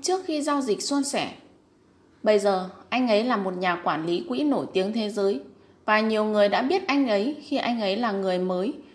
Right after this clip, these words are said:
thường hồi tưởng lại cách anh ấy làm sổ sách ở các sàn giao dịch nhỏ ở New York, dạy các lớp học và gặp khó khăn để có được kết quả.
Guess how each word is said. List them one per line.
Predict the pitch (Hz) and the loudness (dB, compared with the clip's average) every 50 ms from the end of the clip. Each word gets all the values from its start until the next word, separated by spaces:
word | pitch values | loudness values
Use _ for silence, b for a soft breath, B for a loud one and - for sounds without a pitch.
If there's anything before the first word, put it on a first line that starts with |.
| B B - | B B 0
thường | 277 240 226 226 | 2 2 4 4
hồi | 226 220 208 202 | 4 4 4 4
tưởng | 208 233 208 160 170 190 | 4 2 2 2 2 0
lại | - - - - - | -2 -2 -4 -2 -4
cách | 320 349 - | -4 -4 -2
anh | - 277 285 262 | -2 0 0 2
ấy | 190 208 208 | 2 2 0
làm | 233 240 208 175 180 | 2 0 -2 -2 -4
sổ | - - 190 151 | -4 -6 -6 -6
sách | - - 302 349 359 - - | -6 -6 -6 -6 -6 -6 -6
ở | 214 190 160 | -6 -6 -4
các | - 277 302 - | -4 -8 -8 -6
sàn | - 262 208 190 190 | -4 -4 -2 -2 -2
giao | 233 262 262 | -2 -2 -2
dịch | 247 240 190 - - | 0 -2 -4 -4 -4
nhỏ | 175 180 165 151 143 - | -6 -6 -4 -4 -6 -6
ở | - 156 160 | -6 -8 -6
New | 190 233 247 240 269 285 | -4 -4 -4 -2 -2 -2
York, | 311 302 - - - b b b b b b b b b b b - | -4 -4 -8 -18 -20 b b b b b b b b b b b -10
dạy | - 277 233 - - | 0 2 2 2 4
các | - 330 339 | 0 -2 0
lớp | 359 359 370 370 | 2 2 0 0
học | 320 262 185 - - | 0 -2 -2 -2 -4
và | - 202 196 | -4 -4 -4
gặp | 190 185 180 - - | -2 -2 -4 -6 -6
khó | - 208 190 208 - | -4 -2 -2 -2 -2
khăn | - 294 294 285 285 285 254 | -2 -2 0 0 0 0 0
để | 220 180 175 | 0 0 0
có | - - 175 208 | 0 -2 -2 -2
được | 214 220 180 - | 0 -2 -4 -4
kết | - 320 339 - - | -4 -6 -8 -6 -4
quả. | - 175 147 - | -2 -2 -2 -4